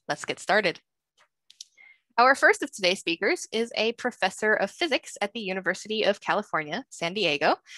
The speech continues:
and is also the director of the Cool Star Lab there at U C S D. An observational astrophysicist,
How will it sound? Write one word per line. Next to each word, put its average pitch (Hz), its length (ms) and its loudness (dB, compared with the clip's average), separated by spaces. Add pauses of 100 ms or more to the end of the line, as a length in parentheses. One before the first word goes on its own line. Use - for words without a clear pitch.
(300)
and 269 100 2
is 294 80 2
also 339 260 2
the 320 140 -2
director 269 540 2
of 240 200 0
the 254 240 -8
Cool 190 200 -8
Star 370 340 2
Lab 104 380 -2
there 156 180 2
at 160 180 -4
U 165 120 -12
C 156 200 -8
S 147 200 -4
D. - 260 -2 (1120)
An 254 100 2
observational 285 720 0
astrophysicist, 190 920 -6